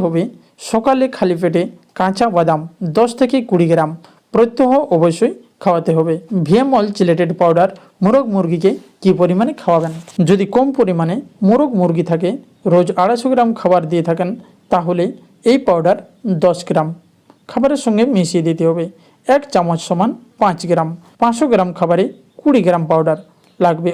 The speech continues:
অর্থাৎ চার চামচ। এক কেজি খাবারে ভিটামিন মেশাতে হবে চল্লিশ গ্রাম,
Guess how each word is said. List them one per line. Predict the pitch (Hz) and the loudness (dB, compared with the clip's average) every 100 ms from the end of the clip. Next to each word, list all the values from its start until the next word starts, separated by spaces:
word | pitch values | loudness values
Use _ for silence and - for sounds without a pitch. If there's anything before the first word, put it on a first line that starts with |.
| 190 | -2
অর্থাৎ | 220 277 285 - _ _ 277 | 0 0 -2 -8 _ _ 0
চার | 233 190 | 2 2
চামচ। | 170 165 156 - _ _ _ _ - | -2 -2 -6 -14 _ _ _ _ 0
এক | 262 277 | 0 2
কেজি | 226 180 185 | 2 2 0
খাবারে | 165 170 175 254 - _ 180 | 2 2 2 -2 -10 _ -2
ভিটামিন | 208 269 285 262 | 2 2 2 0
মেশাতে | 180 175 165 | 2 2 2
হবে | 170 254 - _ - | 0 -2 -6 _ 0
চল্লিশ | 277 190 180 | 2 2 0
গ্রাম, | 170 | 0